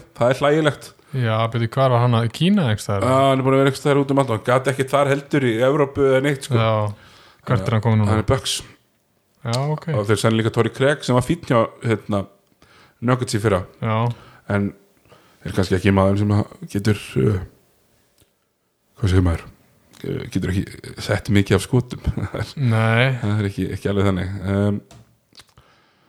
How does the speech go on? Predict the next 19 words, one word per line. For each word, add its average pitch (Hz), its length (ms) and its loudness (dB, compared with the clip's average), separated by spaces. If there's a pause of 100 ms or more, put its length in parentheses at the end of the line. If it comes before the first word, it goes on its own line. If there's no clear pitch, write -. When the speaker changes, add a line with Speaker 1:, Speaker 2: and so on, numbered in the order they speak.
(100)
Speaker 1:
en 107 140 0
svona, 123 240 4 (1600)
burtséð 104 300 2
frá 98 100 4
því, 95 160 2
þá 95 120 2 (180)
byrjar 104 260 2
einmitt 95 220 -2
N 101 80 -2
B 101 80 2
A-deildin 92 260 -4
aftur - 160 -6
tuttugasta - 460 -4
og - 100 -10
annan 98 380 0 (120)
desember. 98 380 2
Við 92 80 0
munum 95 240 -2
sjá 98 160 0